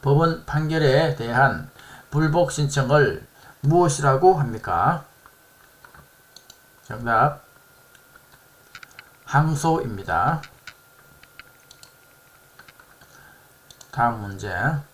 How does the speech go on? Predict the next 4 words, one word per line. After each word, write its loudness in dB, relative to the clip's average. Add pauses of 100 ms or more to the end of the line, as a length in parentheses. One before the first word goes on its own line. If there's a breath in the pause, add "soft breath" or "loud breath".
(2000 soft breath)
헌법의 2
기본 2
원리를 2
말해보세요. -2